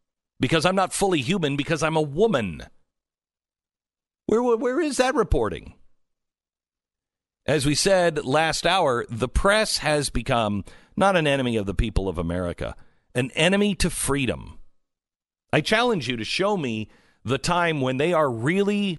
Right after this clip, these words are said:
being the champion of truth on both sides.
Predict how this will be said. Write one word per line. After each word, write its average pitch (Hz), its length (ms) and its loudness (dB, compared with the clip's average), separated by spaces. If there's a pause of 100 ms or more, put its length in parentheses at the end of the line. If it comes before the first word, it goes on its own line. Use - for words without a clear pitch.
(160)
being 165 340 2
the 139 100 0
champion 90 880 0 (680)
of 139 360 0
truth 160 760 0 (680)
on 135 280 0
both 143 260 2
sides. - 560 -6